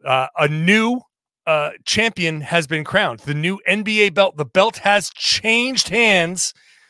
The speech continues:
We don't have the belt graphic on here. It's only gone to the teams. But the N B A belt, which people, uh, if you don't know what the N B A belt is, the, the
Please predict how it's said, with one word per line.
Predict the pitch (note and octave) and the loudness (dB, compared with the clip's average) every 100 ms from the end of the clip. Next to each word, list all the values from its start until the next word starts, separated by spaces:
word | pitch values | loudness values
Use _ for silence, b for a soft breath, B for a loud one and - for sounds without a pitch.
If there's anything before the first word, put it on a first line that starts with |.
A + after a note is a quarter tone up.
| b D#3+ | b -6
We | C#4 | -4
don't | D4+ | -2
have | G3+ G3+ | -2 -2
the | C#3+ | -2
belt | D3 D3+ | -2 -2
graphic | C3 B2+ C3 B2 | 0 -2 -2 -6
on | A#2+ | -6
here. | B2 A2 | -6 -8
It's | A2 | -8
only | C3 | -8
gone | B2 A#2+ | -8 -10
to | A#2+ | -12
the | G#2+ | -18
teams. | - B2 G2+ - b b - | -14 -14 -14 -20 b b -2
But | C#3+ - _ _ | -2 -2 _ _
the | - - D#3+ E3+ | -10 -6 -8 0
N | F#3 | -2
B | A#3+ C4+ | 0 -4
A | B3 | 0
belt, | F#3+ A#3 A#3+ | 4 2 0
which | D#3+ - | -12 -10
people, | G3+ F#3+ G3 F#3+ - _ _ _ _ | -10 -4 -2 -4 -6 _ _ _ _
uh, | C#3 C#3+ C#3 C3+ C3+ - _ _ C#3 - | 0 2 4 0 -4 -8 _ _ _ -16
if | C#3 | -14
you | C3+ | -4
don't | B2 A#3 | 0 2
know | A#3+ | 2
what | G3+ | -2
the | F#3 | -2
N | E3 | -2
B | D3 | -2
A | C3+ | -2
belt | B2 B2 | -4 -6
is, | A#2+ A2+ - | -10 -12 -4
the, | C#3 C#3+ - | 0 0 -2
the | B2+ C3+ | -4 -4